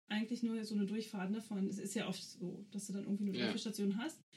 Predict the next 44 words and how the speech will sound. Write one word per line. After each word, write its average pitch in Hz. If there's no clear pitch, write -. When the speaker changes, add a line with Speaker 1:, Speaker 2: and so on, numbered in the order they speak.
Speaker 1:
Naja, 208
das 220
ist 240
mir 247
natürlich 233
viel 208
zu -
spät 254
angefangen, 262
weil 233
ich 214
hab 214
da 214
erstmal 196
mein 202
Magazin 254
rausgeholt, 311
noch 277
angefangen 247
zu 220
lesen, 269
konnte 214
jetzt 254
kein 254
Urlaub 220
beginnen. 285
Und 208
dann 196
stand 240
ich -
auf -
Speaker 2:
In 196
Speaker 1:
einmal 190
Speaker 2:
Eberswalde? 294
Speaker 1:
in -
Eberswalde. 269
Speaker 2:
Das 208
Speaker 1:
Ähm, -
Speaker 2:
Paris 247
in 233
Brandenburg, 254
nein. 202
Speaker 1:
um 226
dann 214